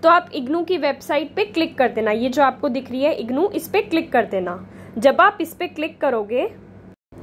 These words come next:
तो ऐसे आप इग्नू की वेबसाइट पर पहुंच जाओगे। आपको यहाँ पर रेड कलर में दिख रहा होगा हॉल टिकट for June दो हज़ार बाईस term end examination। आपको इस पे क्लिक करना है ताकि आप हॉल टिकट डाउनलोड करने वाले लिंक पर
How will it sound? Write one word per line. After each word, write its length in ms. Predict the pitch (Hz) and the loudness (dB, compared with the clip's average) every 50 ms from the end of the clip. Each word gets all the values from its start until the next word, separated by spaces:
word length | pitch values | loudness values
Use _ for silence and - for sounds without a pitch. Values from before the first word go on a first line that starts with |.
| - - | 2 6
तो 120 | 330 330 | 6 8
ऐसे 320 | 330 302 285 285 - 339 339 | 8 6 4 2 -2 0 2
आप 180 | 392 392 370 370 | 2 2 2 0
इग्नू 240 | 349 240 262 320 370 | -4 -6 -4 -4 -4
की 120 | 349 381 370 | -4 -2 -2
वेबसाइट 500 | 294 302 285 - - 349 311 339 - - | 0 0 -2 -2 -2 -2 -2 -2 -2 -2
पर 100 | 392 381 | -4 -4
पहुंच 340 | 285 - 277 277 254 247 - | 0 4 4 4 4 4 2
जाओगे। 340 | 262 254 247 247 247 311 349 480 554 - - | 0 0 0 0 0 -2 -4 -4 -4 -2 2
आपको 340 | - 277 277 285 - 349 349 | 2 2 2 2 -2 -2 0
यहाँ 240 | 339 294 294 285 302 294 | 2 2 2 2 2 2
पर 140 | 330 349 - | 0 2 4
रेड 240 | 311 285 294 262 - | 4 4 4 2 0
कलर 240 | - 320 311 320 311 | 0 0 2 0 0
में 140 | 285 339 330 | 0 -2 -2
दिख 180 | 285 294 294 - | -4 -6 -2 0
रहा 80 | 294 269 | 2 2
होगा 180 | 277 269 269 320 330 320 | 2 4 4 2 2 2
हॉल 260 | - 302 294 320 381 | 4 6 6 6 6
टिकट 400 | 403 - - - 311 302 294 - | 4 0 -4 -6 -6 -6 -6 -4
for 120 | - 320 330 277 262 | -4 -2 -2 -2 -4
June 440 | - 302 311 349 392 427 508 453 | -4 -2 0 2 2 2 2 0
दो 200 | 294 247 294 269 | 0 4 6 6
हज़ार 260 | 269 254 262 311 311 302 | 6 6 6 4 2 2
बाईस 360 | 254 262 247 294 339 330 - | 2 2 2 2 0 -2 -2
term 260 | 311 277 254 247 262 | 0 0 0 2 0
end 180 | 302 403 508 - - - 294 | 0 0 -2 -4 -4 -2 -2
examination। 720 | 277 240 - 277 240 233 220 220 220 208 208 - - 185 160 - - - - - - | -2 0 0 0 0 0 0 0 -2 -2 -2 -6 -8 -10 -10 -12 -14 -20 -12 0 2
आपको 320 | 254 269 269 - - 349 | 4 4 4 2 0 0
इस 160 | 349 359 359 - | 0 0 0 -2
पे 140 | - 381 381 | -4 -4 -4
क्लिक 280 | 294 320 320 294 - | -2 -4 -6 -2 0
करना 240 | - 311 269 277 285 | 0 0 2 2 2
है 120 | 311 359 415 | 2 0 2
ताकि 340 | - 339 277 269 - 320 320 | 2 2 0 2 0 0 2
आप 180 | 330 339 330 - - | 2 2 0 2 2
हॉल 160 | 294 277 285 302 | 4 4 4 2
टिकट 300 | - 320 - - 320 269 | 0 -4 -6 -6 -4 -2
डाउनलोड 440 | 254 269 247 247 262 277 330 285 285 | 0 0 0 0 2 0 0 0 0
करने 260 | 277 254 262 277 294 | 0 0 2 2 2
वाले 240 | 277 269 254 262 277 | 2 2 2 2 4
लिंक 220 | 269 240 233 233 - - | 4 2 0 0 -2 2
पर 140 | 302 359 554 | 2 2 2